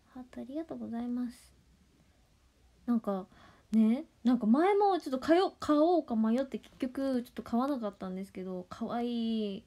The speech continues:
サンリオのパジャマがジーユーで出てて、ちょっとタキシードサムがあったら絶対買ったんですけど、でもなんか、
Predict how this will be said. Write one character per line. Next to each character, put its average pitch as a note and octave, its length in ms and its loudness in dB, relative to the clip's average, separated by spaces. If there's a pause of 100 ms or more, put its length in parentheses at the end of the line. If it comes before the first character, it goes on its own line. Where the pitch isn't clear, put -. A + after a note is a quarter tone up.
(320)
サ - 180 -2
ン C#4+ 160 0
リ D4 120 6
オ D4 120 2
の C4+ 500 -2 (280)
パ C4 120 -2
ジ B3 80 0
ャ A#3 60 2
マ G3+ 120 0
が F#3+ 140 -4
ジ F#3+ 120 -8
ー G#3 120 0
ユ A3 120 2
ー G3 60 -2
で F#3 140 -4
出 G#3 140 -2
て G3 160 -8
て、 F#3 420 -8 (560)
ち - 60 -12
ょ G#3+ 60 -2
っ - 20 -20
と - 100 -10
タ A#3+ 60 0
キ A#3+ 100 -6
シ - 160 0
ー F4+ 40 2
ド F#4+ 100 0
サ G#4 120 2
ム F#4+ 120 0
が C4 60 4
あ - 20 2
っ B3+ 80 -4
た A3+ 80 -2
ら G3+ 100 -2
絶 G3 160 -8
対 G#3 140 -4
買 G#3+ 120 -6
っ G#3 80 -8
た G#3 120 -4
ん G3+ 80 -6
で G3 100 -8
す - 80 -18
け F3+ 120 -12
ど、 F3+ 260 -10 (720)
で A#3 120 4
も B3 140 6
な A3+ 160 6
ん G#3+ 60 0
か、 F#3 220 -4